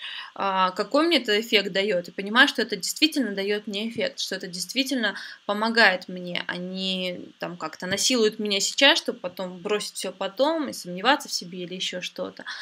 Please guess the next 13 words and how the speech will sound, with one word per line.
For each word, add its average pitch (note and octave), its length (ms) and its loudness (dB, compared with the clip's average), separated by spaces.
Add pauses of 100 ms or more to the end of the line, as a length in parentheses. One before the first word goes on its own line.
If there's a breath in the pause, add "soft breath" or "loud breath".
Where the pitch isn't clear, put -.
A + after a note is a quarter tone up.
(380 loud breath)
Вот, F#3+ 420 -6
то G3+ 140 -4
есть - 560 -8
это, C4 320 0
в - 40 0
общем-то, A#3 340 -4
результат A3+ 560 4 (400)
такой A3+ 280 -4
пятнадцатилетней C4 760 2
работы, C4+ 420 0
обучения, B3 480 -2
собственного A3 540 -8
опыта. C4 380 -8